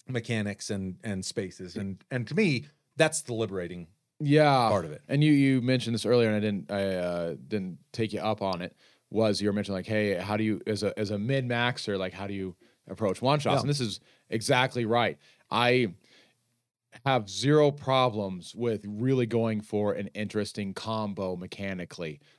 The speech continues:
Speaker 2: that is just, I don't know if I'd ever wanna take in game. Um, or, uh, so you can be, like, really go for pushing the power,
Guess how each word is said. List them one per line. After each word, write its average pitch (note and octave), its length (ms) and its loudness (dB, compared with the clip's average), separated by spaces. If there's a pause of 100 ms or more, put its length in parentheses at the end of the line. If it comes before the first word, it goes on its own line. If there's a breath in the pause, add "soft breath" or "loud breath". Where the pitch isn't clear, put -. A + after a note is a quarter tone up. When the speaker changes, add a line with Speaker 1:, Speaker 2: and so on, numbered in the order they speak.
(160 soft breath)
Speaker 2:
that F2 300 -4
is F#2 220 -6
just, F#2 240 -4
I G2 80 -2
don't G2+ 80 0
know G2+ 60 -2
if F#2+ 80 -8
I'd F2+ 100 0
ever F2+ 160 -6
wanna F2 240 -6
take - 380 -8
in F2+ 220 -10
game. F#2 480 -6 (560 soft breath)
Um, F#2 640 -2 (500)
or, D3+ 280 4 (380 soft breath)
uh, A#2+ 320 -4
so B2+ 160 0
you C#3+ 60 4
can B2 80 -2
be, B2+ 100 2
like, A2+ 260 2
really B2 220 0
go A#2 180 2
for A2+ 160 0
pushing C#3+ 440 0
the A2 80 -2
power, C3+ 500 2